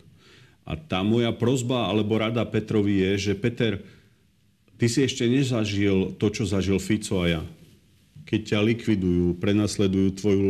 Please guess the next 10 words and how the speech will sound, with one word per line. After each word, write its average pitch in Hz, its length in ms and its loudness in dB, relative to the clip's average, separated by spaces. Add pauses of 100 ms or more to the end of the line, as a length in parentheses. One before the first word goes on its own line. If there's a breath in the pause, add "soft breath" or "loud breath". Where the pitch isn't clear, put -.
(120)
rodinu, 95 480 0
volajú 95 320 2
ťa 95 160 -4
na 95 120 2
výsluchy, 92 600 -2
deptajú 90 600 0
ťa, 85 240 -6 (760 loud breath)
kontrolujú 104 560 2
ti 98 160 -4
všetko - 460 -2